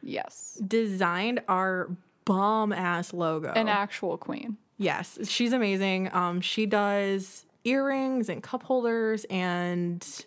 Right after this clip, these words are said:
Speaker 1: Like Yeti cups,
Speaker 2: Yeah,
Speaker 1: that type of thing.
Speaker 2: all
Speaker 1: Uh, it's what?
Speaker 2: sorts.
Speaker 1: It's called, uh, V Dubs V D U B S, one word, Custom Creations, I believe, on
Speaker 2: Mm-hmm.
Speaker 1: Facebook.
Speaker 2: Yeah, she's
Speaker 1: Follow
Speaker 2: amazing.
Speaker 1: her.
Speaker 2: Check her out. Buy her stuff.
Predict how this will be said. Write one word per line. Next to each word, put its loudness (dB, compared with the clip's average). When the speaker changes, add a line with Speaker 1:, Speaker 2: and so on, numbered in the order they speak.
Speaker 1:
Like 2
Yeti 2
cups, 4
Speaker 2:
Yeah, 2
Speaker 1:
that 4
type -2
of 0
thing. 2
Speaker 2:
all 4
Speaker 1:
Uh, 6
it's -2
what? 0
Speaker 2:
sorts. -2
Speaker 1:
It's 0
called, 2
uh, 2
V 0
Dubs 2
V -2
D 0
U 0
B -2
S, 0
one -2
word, -4
Custom -4
Creations, -6
I -4
believe, 2
on 2
Speaker 2:
Mm-hmm. -2
Speaker 1:
Facebook. -4
Speaker 2:
Yeah, 0
she's -2
Speaker 1:
Follow 2
Speaker 2:
amazing. 0
Speaker 1:
her. -2
Speaker 2:
Check 0
her 2
out. 0
Buy 2
her 0
stuff. -4